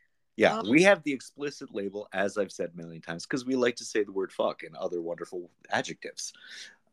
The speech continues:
Speaker 1: <laughs>
Speaker 2: Yeah. Okay, but the reason I was bringing up this comment was because, I mean, clearly people are getting off. I mean, that's our, our, that's our e-,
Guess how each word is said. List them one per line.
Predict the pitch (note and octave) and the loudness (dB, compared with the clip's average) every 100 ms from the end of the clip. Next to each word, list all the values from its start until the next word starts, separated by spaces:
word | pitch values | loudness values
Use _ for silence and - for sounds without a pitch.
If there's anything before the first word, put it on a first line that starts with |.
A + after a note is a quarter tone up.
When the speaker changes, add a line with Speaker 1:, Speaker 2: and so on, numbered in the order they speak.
| - | -4
Speaker 1:
<laughs> | B2 - - - _ _ _ - | -2 -4 -14 -20 _ _ _ -12
Speaker 2:
Yeah. | F#3+ F3 E3+ - _ - | -8 -8 -10 -20 _ 6
Okay, | C4+ C#4 | 8 8
but | G3 A3 | 6 4
the | A3 | 4
reason | C#4 G4+ G#4 G#4 | 2 2 2 -2
I | |
was | D4 G#3+ | -2 -2
bringing | F#3 F3+ E3+ | -2 -4 -4
up | D#3 - | -8 -8
this | D#3 D3+ | -14 -14
comment | - C#3+ C#3+ - | -10 -6 -6 -6
was | C#3 C#3 | -8 -6
because, | D#3+ D#3+ F#3 B2+ - - _ _ _ - - _ _ _ _ _ _ _ - | -10 -2 0 0 -4 -20 _ _ _ -20 -20 _ _ _ _ _ _ _ 2
I | G3+ | 2
mean, | G#3 G3+ F#3+ F#3 F#3 _ - | 2 0 0 -4 -10 _ -14
clearly | - G#3 F#3+ F#3+ G#3+ C#4+ E4 _ _ _ _ _ _ - - - | -6 -2 0 0 -2 -4 -10 _ _ _ _ _ _ -20 -20 -12
people | - G#3 G3+ | -4 6 8
are | F#3+ | 8
getting | F#3 F3+ F3 | 6 0 0
off. | D#3+ D3+ E3 - | -2 -2 -4 -6
I | G3 | -4
mean, | F#3 | -4
that's | F3 - | -6 -2
our, | F3 - | -4 0
our, | F3 - | -2 -2
that's | - F3 G3 | -2 -2 2
our | F3+ | 0
e-, | F3+ | 2